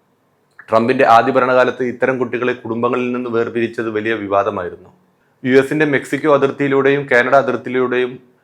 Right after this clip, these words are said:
രാജ്യത്തേക്ക് കടക്കാൻ ശ്രമിച്ച ഇരുപത്തൊമ്പത് ലക്ഷം പേരെ രണ്ടായിരത്തി ഇരുപത്തിമൂന്ന് ഒക്ടോബർ ഒന്ന് മുതൽ രണ്ടായിരത്തി ഇരുപത്തിനാല് സെപ്റ്റംബർ മുപ്പത് വരെ അറസ്റ്റ് ചെയ്തിട്ടുണ്ടെന്നാണ് അധികൃതർ പറയുന്നത്. ഇതിൽ തൊണ്ണൂറായിരത്തി നൂറ്റി നാൽപത്തഞ്ച് പേർ ഇന്ത്യക്കാരായിരുന്നു. അതിൽ പകുതിയും ഗുജറാത്തിൽ നിന്നുള്ളവരായിരുന്നു.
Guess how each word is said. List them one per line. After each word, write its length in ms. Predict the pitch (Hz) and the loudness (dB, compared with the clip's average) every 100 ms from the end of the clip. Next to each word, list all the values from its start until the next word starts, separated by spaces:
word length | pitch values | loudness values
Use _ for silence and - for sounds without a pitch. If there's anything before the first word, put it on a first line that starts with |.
| - 117 | -2 0
രാജ്യത്തേക്ക് 420 | 113 113 127 123 | 0 0 -4 -2
കടക്കാൻ 280 | 123 120 127 120 | -2 -2 -2 -4
ശ്രമിച്ച 320 | 120 117 - - | -8 -6 -8 -8
ഇരുപത്തൊമ്പത് 600 | 143 123 123 131 123 123 | -6 -4 -4 -6 -6 -2
ലക്ഷം 340 | 120 - 127 120 | -4 -4 -6 -2
പേരെ 260 | 117 120 | 0 0
രണ്ടായിരത്തി 460 | 117 113 113 117 123 | -2 0 -2 -2 -4
ഇരുപത്തിമൂന്ന് 440 | 117 117 120 120 110 | -6 -6 -8 -6 -6
ഒക്ടോബർ 400 | - - 120 123 - | -6 -4 -2 -2 -8
ഒന്ന് 180 | 113 120 | -8 -6
മുതൽ 260 | 123 110 120 - | -6 -6 -6 -4
രണ്ടായിരത്തി 400 | 110 113 113 117 | -4 -2 -2 -4
ഇരുപത്തിനാല് 400 | 110 113 113 110 113 | -4 -4 -4 -4 -6
സെപ്റ്റംബർ 400 | 107 - 117 120 | -12 -10 -6 -6
മുപ്പത് 360 | 117 - 120 117 | -6 -10 -4 -2
വരെ 160 | 117 113 | -2 -2
അറസ്റ്റ് 300 | 107 - - | -4 -6 -10
ചെയ്തിട്ടുണ്ടെന്നാണ് 680 | 113 113 113 113 110 110 113 117 | -6 -6 -8 -10 -6 -6 -8 -10
അധികൃതർ 440 | 107 104 107 113 - | -8 -8 -6 -8 -8
പറയുന്നത്. 420 | 95 95 90 87 - _ _ _ _ _ _ - | -8 -8 -10 -18 -20 _ _ _ _ _ _ -10
ഇതിൽ 260 | 113 135 - 127 | -2 -2 -2 -4
തൊണ്ണൂറായിരത്തി 640 | 120 127 135 135 135 143 | -2 2 6 4 2 -4
നൂറ്റി 280 | 123 120 123 | -6 -6 -2
നാൽപത്തഞ്ച് 560 | 120 117 120 123 123 | -2 -2 -6 -6 -4
പേർ 180 | 120 120 | -4 -4
ഇന്ത്യക്കാരായിരുന്നു. 720 | 107 104 101 107 95 87 87 - _ _ _ 117 | -4 -6 -2 -2 -2 -4 -10 -20 _ _ _ -6
അതിൽ 160 | 123 123 | -6 -2
പകുതിയും 360 | 120 123 135 131 | -2 0 -2 -2
ഗുജറാത്തിൽ 460 | 113 117 117 123 | -2 0 -2 -4
നിന്നുള്ളവരായിരുന്നു. 720 | 117 113 110 104 92 87 90 | -4 -2 -2 -2 -2 -8 -16